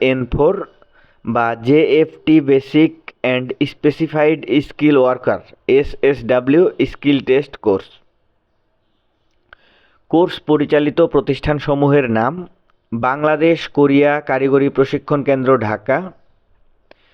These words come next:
শেখ ফজিলাতুন্নেসা মুজিব মহিলা টিটিসি ঢাকা, বাংলাদেশ কোরিয়া কারিগরি প্রশিক্ষণ কেন্দ্র চট্টগ্রাম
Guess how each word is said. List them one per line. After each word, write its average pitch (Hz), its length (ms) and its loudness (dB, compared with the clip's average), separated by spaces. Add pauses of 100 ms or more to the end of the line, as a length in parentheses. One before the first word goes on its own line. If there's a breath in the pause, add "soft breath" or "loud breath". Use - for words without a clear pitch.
(240 soft breath)
শেখ 160 360 0
ফজিলাতুন্নেসা 147 800 0
মুজিব 139 520 0
মহিলা 135 420 2
টিটিসি 120 540 -4
ঢাকা, 139 560 -4 (1160)
বাংলাদেশ 147 760 0
কোরিয়া 139 480 2
কারিগরি 135 480 0
প্রশিক্ষণ 135 540 -4
কেন্দ্র 135 560 0
চট্টগ্রাম 123 600 -2